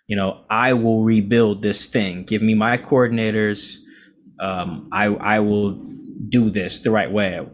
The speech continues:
When, and I've pointed out a million times, there's really no reason to believe in that bet. You know, like, he is, Pete is doubling down on a philosophy, on a free agent strategy, on a draft strategy, um, yeah,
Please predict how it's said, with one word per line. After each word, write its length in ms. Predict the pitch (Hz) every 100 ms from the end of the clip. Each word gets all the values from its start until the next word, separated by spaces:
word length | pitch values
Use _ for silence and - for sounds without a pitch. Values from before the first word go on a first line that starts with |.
| - -
When, 400 | - 135 131 127
and 100 | 113
I've 320 | 120 160 - -
pointed 200 | 120 117
out 80 |
a 40 | 110
million 220 | 151 156
times, 280 | 113 104 98
there's 220 | 202 220
really 480 | 107 104 147 240 202
no 420 | 113 110 117 151
reason 520 | 117 107 120 117 110
to 240 | - 90 - _ -
believe 420 | 98 101 117 113
in 180 | 95 92
that 300 | 92 - -
bet. 380 | 107 - - _ _ _ _ _ _
You 120 | 101 95
know, 180 | 92
like, 300 | 95 92 87 - _ _ _ -
he 320 | - 175 208
is, 140 | 175
Pete 320 | - - 190 214
is 120 | 117
doubling 400 | 127 127 120 107
down 240 | 110 120
on 100 | 107
a 80 | 98
philosophy, 1120 | - 95 90 110 135 147 143 139 135 131 131 _ _ _ -
on 100 | 110
a 120 | 92
free 260 | - - 117
agent 280 | 120 135 127
strategy, 840 | - 135 131 117 123 120 117 113 _ -
on 120 | 104
a 40 |
draft 480 | 85 - 120 135 135
strategy, 960 | - 131 127 120 110 117 113 107 107 _ _ _ -
um, 600 | 104 95 87 85 80 -
yeah, 260 | 107 95